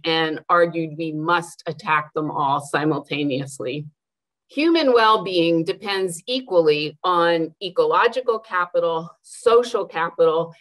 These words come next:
and economic capital. But we have tended to discount two-thirds of the legs of this stool. So as we seek to build back better, we need to think about building back greener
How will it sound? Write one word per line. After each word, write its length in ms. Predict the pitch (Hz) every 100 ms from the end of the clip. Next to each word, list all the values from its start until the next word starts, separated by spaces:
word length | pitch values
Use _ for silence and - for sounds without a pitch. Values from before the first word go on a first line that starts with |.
| _
and 220 | 170 165 -
economic 680 | 214 180 170 160 160 156
capital. 680 | - 151 139 135 139 127 139 - _ _ _
But 140 | 180 208
we 140 | 311
have 260 | 349 349 349
tended 540 | 247 226 180 156 - -
to 100 | 180
discount 840 | 160 185 214 214 - 175 139 -
two-thirds 720 | - 247 233 240 196 160 151
of 140 | 175 147
the 100 | 156
legs 460 | 170 160 131 147
of 220 | 143 147 139
this 240 | 165 170
stool. 520 | - 175 135 139 - _ _ _ _
So 400 | 247 233 226 226
as 220 | 233 285
we 160 | 330 302
seek 280 | - 269 254
to 100 | 220
build 320 | 208 202 175
back 280 | 175 160 -
better, 440 | 196 233 294 349 339 185
we 160 | 202
need 240 | 202 202 202
to 120 | 196
think 260 | 202 202 190
about 420 | 175 156 165 -
building 420 | 208 202 220 208
back 280 | 190 190 196 - _ _ 151
greener 680 | 160 208 220 180 135 139